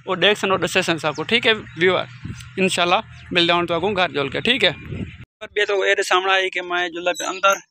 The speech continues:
भी मैं घेने हम ले ले छोटे छोटे, चेक करो, ये हैं व्यूअर, चेक करो तुसा, ये हैं। ठीक है, ये वाल मेरी अपनी मोटरसाइकिल खड़ी है, ते लाइट खुलो की है क्या ना, चेक करो तुसा खुद,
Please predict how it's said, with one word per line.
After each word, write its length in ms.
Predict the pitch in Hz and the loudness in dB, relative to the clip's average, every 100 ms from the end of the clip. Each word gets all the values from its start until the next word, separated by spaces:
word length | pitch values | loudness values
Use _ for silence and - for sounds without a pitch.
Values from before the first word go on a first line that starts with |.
| _ | _
भी 160 | 175 185 | -2 0
मैं 160 | 185 180 | 2 2
घेने 240 | 175 180 | 2 4
हम 200 | 175 175 | 2 2
ले 180 | 175 185 | 2 4
ले 140 | 185 160 | 4 2
छोटे 240 | - 175 | 0 -2
छोटे, 200 | 156 147 | -2 -6
चेक 220 | 147 190 185 | -2 -2 -2
करो, 180 | 156 127 _ _ _ _ _ _ _ _ _ _ _ _ | -4 -6 _ _ _ _ _ _ _ _ _ _ _ _
ये 160 | 180 | -2
हैं 140 | 175 170 | 0 0
व्यूअर, 440 | 143 139 139 131 - _ _ _ _ _ _ _ _ _ _ _ _ - | -2 -4 -4 -6 -8 _ _ _ _ _ _ _ _ _ _ _ _ -8
चेक 180 | 147 143 | -6 -4
करो 180 | 131 123 | -6 -10
तुसा, 220 | 123 113 - _ _ _ _ _ _ _ - - - | -10 -12 -14 _ _ _ _ _ _ _ -20 -20 -8
ये 120 | 147 | -4
हैं। 320 | 135 120 123 120 | -4 -6 -10 -6
ठीक 240 | 190 196 | -4 -2
है, 140 | 139 - | -4 -2
ये 120 | 170 | -2
वाल 120 | 165 | 0
मेरी 160 | 165 165 | 0 0
अपनी 180 | 160 151 | 0 -2
मोटरसाइकिल 400 | 156 151 175 196 | -10 -2 2 2
खड़ी 220 | 202 202 | 4 4
है, 120 | 165 131 _ _ _ _ _ _ _ | 2 -2 _ _ _ _ _ _ _
ते 200 | 151 147 | -6 -4
लाइट 300 | 151 170 196 185 | 2 4 6 4
खुलो 240 | 175 175 | 2 2
की 160 | 170 160 | 2 2
है 180 | 180 196 | 4 4
क्या 120 | 202 | 4
ना, 120 | 156 | 2
चेक 220 | 147 151 | 2 -2
करो 180 | - 131 | -2 -10
तुसा 160 | 123 127 | -12 -14
खुद, 260 | - 139 | -10 -10